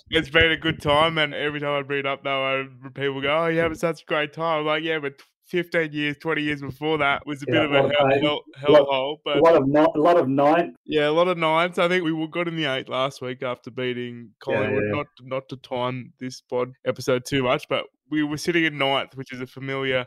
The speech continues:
Speaker 1: position, but we'll be right. As long as Dustin Martin can, uh, be on the field, mate, we'll be fine.
Speaker 2: They've been an awesome team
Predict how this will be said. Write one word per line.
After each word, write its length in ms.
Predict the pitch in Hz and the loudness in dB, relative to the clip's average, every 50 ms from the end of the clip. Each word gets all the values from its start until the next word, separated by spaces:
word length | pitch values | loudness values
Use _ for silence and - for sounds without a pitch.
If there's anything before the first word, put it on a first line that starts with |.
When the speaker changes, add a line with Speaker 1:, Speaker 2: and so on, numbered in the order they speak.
| - _ | -8 _
Speaker 1:
position, 300 | - 139 139 139 143 151 143 | -8 -6 -6 -6 -6 -4 -4
but 200 | 156 - - - | -4 -4 -2 0
we'll 120 | 156 147 | 0 0
be 120 | 127 127 | 0 0
right. 220 | 120 113 113 117 - - | 0 0 0 -2 -2 -4
As 120 | 139 147 | -4 -2
long 200 | 165 170 175 160 | 0 0 0 0
as 140 | 151 143 127 | -2 -6 -4
Dustin 380 | 131 135 127 131 - - 135 120 | -2 -2 -2 -2 -4 -10 -10 -6
Martin 380 | 117 113 117 113 113 120 127 | -4 -4 -4 -4 -6 -8 -12
can, 260 | 110 - 127 117 117 117 | -10 -10 -12 -10 -8 -10
uh, 220 | 117 117 117 117 - - | -8 -8 -8 -10 -10 -10
be 100 | 123 120 | -10 -8
on 120 | 117 113 | -8 -8
the 100 | 113 113 | -12 -14
field, 260 | - - 120 117 117 | -10 -8 -8 -8 -6
mate, 180 | 110 107 107 - 117 | -8 -8 -8 -8 -8
we'll 160 | 117 120 113 | -10 -8 -8
be 100 | 117 113 | -8 -10
fine. 420 | - - 117 113 - - - - - - - | -8 -6 -4 -4 -2 -2 -4 -6 -6 -6 -8
Speaker 2:
They've 100 | 113 101 | -2 0
been 200 | 127 123 117 113 | 2 2 4 2
an 120 | 110 113 | 0 0
awesome 440 | 110 117 117 117 110 - 110 98 87 | 2 4 4 4 4 0 -4 -8 -8
team 440 | - - 104 101 98 98 101 98 | -8 -8 -6 -4 -4 -4 -4 -6